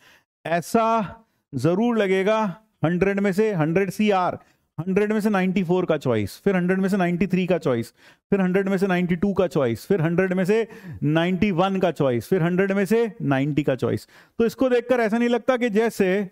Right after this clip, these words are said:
अगर हमारे पास, अगर हमारे पास हंड्रेड बॉयज हों, तो we have hundred boys and plus we have four girls, we have four girls।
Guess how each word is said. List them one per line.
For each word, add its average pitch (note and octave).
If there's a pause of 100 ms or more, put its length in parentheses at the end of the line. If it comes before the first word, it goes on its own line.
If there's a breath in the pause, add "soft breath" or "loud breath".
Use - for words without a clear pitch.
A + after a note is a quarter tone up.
(340 soft breath)
अगर G#3+
हमारे G#3
पास, G3 (340 soft breath)
अगर E3+
हमारे F3+
पास F#3 (200)
हंड्रेड F#3+
बॉयज C3
हों, C#3
तो -
we D#3
have F#3
hundred D#3
boys A2+ (1160)
and D3
plus G3 (300)
we C#3+
have G3 (480 soft breath)
four F3+
girls, A#2 (160)
we C#3+
have F3
four D3+
girls। A2